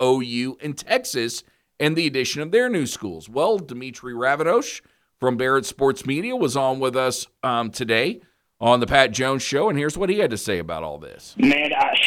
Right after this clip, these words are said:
Speaker 2: I think that the Big twelve has more to offer Oregon, Washington, the Arizona schools, Utah, and Colorado than the Pac-twelve does.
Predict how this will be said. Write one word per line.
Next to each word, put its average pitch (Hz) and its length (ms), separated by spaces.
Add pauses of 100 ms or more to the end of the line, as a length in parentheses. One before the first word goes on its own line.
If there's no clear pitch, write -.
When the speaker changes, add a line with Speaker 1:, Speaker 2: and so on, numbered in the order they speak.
(160)
Speaker 2:
I 180 340
think 165 360
that 139 140 (100)
the 127 60
Big 131 380 (120)
twelve 131 360
has 123 240
more 123 340 (160)
to 123 80
offer 120 800 (480)
Oregon, 143 520
Washington, 123 640
the 131 180
Arizona 127 600
schools, 127 380
Utah, 120 560 (100)
and 113 420
Colorado 113 840
than 117 360
the 113 80
Pac-twelve 131 500
does. 95 240